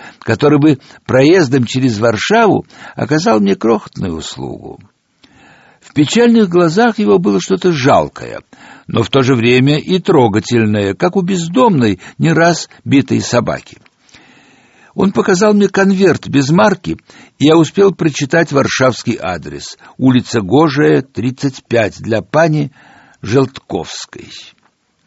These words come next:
"Поезд стоит в Варшаве сорок минут", —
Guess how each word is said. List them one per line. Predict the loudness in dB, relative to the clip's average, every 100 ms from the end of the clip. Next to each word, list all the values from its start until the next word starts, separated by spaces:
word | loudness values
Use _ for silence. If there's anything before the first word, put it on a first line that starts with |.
| _ -20 _ _ _ _ _ _ _ _ _ _ _
"Поезд | 0 4 4 2 -2 -10
стоит | -6 0 2 2 0
в |
Варшаве | -2 -2 0 0 0
сорок | -2 0 2 0 -2
минут", — | 0 0 0 -4